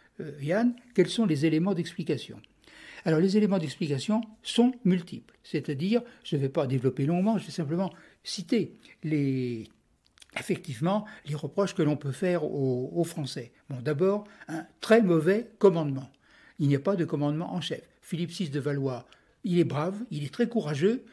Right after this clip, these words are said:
mais c'est, c'est pas un stratège, c'est pas un tacticien. Donc, il n'y a pas de commandement, il n'y a pas d'ordre précis, euh, donné aux uns et aux autres. D'autre part, jalousie des seigneurs.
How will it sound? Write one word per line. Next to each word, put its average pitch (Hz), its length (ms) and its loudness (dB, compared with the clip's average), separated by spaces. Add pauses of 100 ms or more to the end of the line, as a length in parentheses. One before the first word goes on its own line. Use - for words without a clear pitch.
(140)
mais 147 120 -4
c'est, 151 260 0
c'est - 160 -10
pas 151 160 -6
un 139 60 -4
stratège, 180 480 -6
c'est - 100 -10
pas 175 120 -4
un 160 60 -4
tacticien. 190 560 -8 (280)
Donc, 220 160 2
il 156 60 -6
n'y 147 40 -2
a 139 60 -4
pas 208 140 0
de 208 60 -12
commandement, 139 560 0 (200)
il 165 40 -4
n'y 165 40 0
a 160 40 -2
pas 196 220 2
d'ordre 165 400 2
précis, 185 640 -2
euh, 156 140 -2
donné 156 440 0 (160)
aux 185 220 4
uns 233 240 4
et 196 140 4
aux 147 180 4
autres. 113 220 -8 (140)
D'autre 156 240 -4
part, 277 260 -2 (400)
jalousie 220 560 6
des 226 80 2
seigneurs. 233 560 4